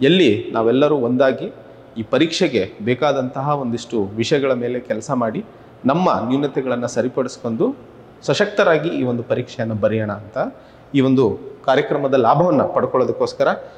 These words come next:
ನಮ್ಮ ಆಫೀಸ್ ನಂಬರ್ಸ್ಗಳಾದಂತಹ ನೈನ್ ಸೆವೆನ್ ಫೋರ್ ಡಬಲ್ ಜೀರೋ ತ್ರೀ ನೈನ್ ಜೀರೋ ನೈನ್ ಒನ್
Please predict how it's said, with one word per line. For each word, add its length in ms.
ನಮ್ಮ 180
ಆಫೀಸ್ 340
ನಂಬರ್ಸ್ಗಳಾದಂತಹ 880
ನೈನ್ 200
ಸೆವೆನ್ 340
ಫೋರ್ 180
ಡಬಲ್ 260
ಜೀರೋ 180
ತ್ರೀ 220
ನೈನ್ 200
ಜೀರೋ 200
ನೈನ್ 240
ಒನ್ 160